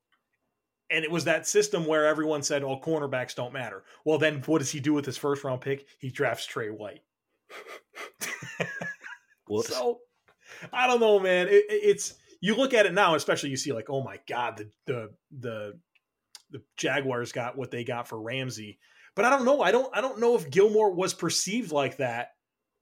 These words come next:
Speaker 1: when he was, I mean, everyone thought he
Speaker 2: No.
Speaker 1: was a really good corner, but he wasn't, like,
Speaker 2: Yeah.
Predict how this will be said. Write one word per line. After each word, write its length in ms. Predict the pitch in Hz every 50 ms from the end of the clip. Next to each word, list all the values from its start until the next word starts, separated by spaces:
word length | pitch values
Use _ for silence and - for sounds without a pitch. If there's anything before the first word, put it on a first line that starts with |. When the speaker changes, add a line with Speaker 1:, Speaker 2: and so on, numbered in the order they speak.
| _ _
Speaker 1:
when 180 | 160 156 156
he 160 | 139 165 175 165
was, 260 | 160 160 135 131 - -
I 60 | 190
mean, 140 | 190 143 143
everyone 240 | 143 143 139 139 139
thought 40 | 139
he 20 | 135
Speaker 2:
No. 40 | 135
Speaker 1:
was 140 | 160 135 135
a 40 | 139
really 220 | 131 170 160 131
good 200 | 131 - 202 208
corner, 240 | - - 147 139 131
but 120 | 127 160 196
he 60 | 262
wasn't, 220 | 214 147 120 113
like, 140 | - 120 110
Speaker 2:
Yeah. 160 | 104 98 95